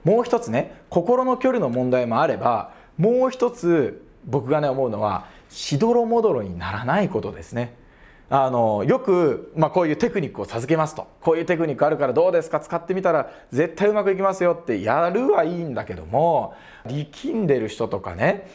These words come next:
あの、なんとかこの、なん、ダブルバインド法って使わなきゃっていう風に力を入れれば入れるほど、「あ、あ、あ、あの、あの、あの」みたいなね、あの、「えーと、えーと」みたいな。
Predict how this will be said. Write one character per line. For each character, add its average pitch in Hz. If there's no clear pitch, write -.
あ 123
の、 107
な 139
ん 226
と 226
か 156
こ 147
の、 135
な 131
ん、 110
ダ 101
ブ 131
ル 160
バ 160
イ -
ン -
ド 160
法 160
っ 156
て 135
使 -
わ 170
な 185
き 170
ゃ 147
っ -
て -
い 113
う -
風 113
に 98
力 240
を 156
入 147
れ 202
れ -
ば 170
入 123
れ 131
る 131
ほ 127
ど、 151
「あ、 -
あ、 156
あ、 165
あ 175
の、 185
あ 165
の、 175
あ 151
の」 190
み 135
た 117
い 110
な 131
ね、 466
あ 156
の、 143
「え 165
ー 165
と、 165
え 165
ー 160
と」 156
み 127
た 101
い 98
な。 90